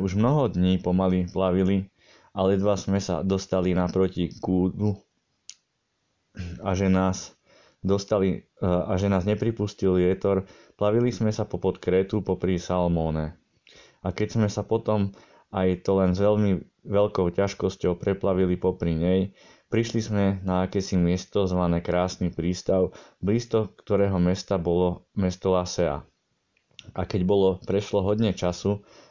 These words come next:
a plavba už bola nebezpečná, pretože už bol pominul aj pôst, napomínal Pavel a hovoril im: "Mužovia, vidím, že plavba bude spojená s trudom a s veľkou stratou nielen nákladu a lode, ale aj našich životov."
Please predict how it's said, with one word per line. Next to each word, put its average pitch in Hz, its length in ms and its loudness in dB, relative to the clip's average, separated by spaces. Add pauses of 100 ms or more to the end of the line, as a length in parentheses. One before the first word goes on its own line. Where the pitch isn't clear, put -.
a 92 80 -4
plavba 98 400 2
už 90 160 0
bola 92 240 2
nebezpečná, 90 720 0
pretože 90 560 0 (320)
už 90 160 -2
bol 87 240 2
pominul 95 480 2
aj 85 220 -4
pôst, 95 360 2 (140)
napomínal 101 720 0
Pavel 87 420 0
a 87 220 -4
hovoril 85 500 2 (400)
im: 80 320 -2 (480)
"Mužovia, 98 540 2
vidím, 117 340 2
že 98 160 0
plavba 104 400 2
bude 92 220 0
spojená 95 500 2
s - 80 -10
trudom 92 540 0 (340)
a 87 80 -2
s 85 80 -4
veľkou 107 320 2
stratou 90 560 0
nielen 95 400 4
nákladu 92 640 0
a 90 100 2
lode, 92 480 2 (240)
ale 95 300 2
aj 95 160 4
našich 98 240 -4
životov." 87 640 -2